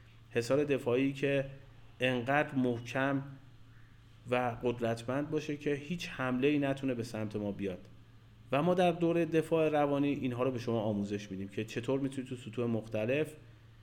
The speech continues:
حصارهایی ایجاد کنید و یا با حملات بجنگید.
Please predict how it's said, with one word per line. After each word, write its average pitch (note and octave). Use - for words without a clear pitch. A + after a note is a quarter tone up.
حصارهایی B2+
ایجاد C#3
کنید A#2
و B2
یا D3+
با D#3
حملات B2+
بجنگید. G2+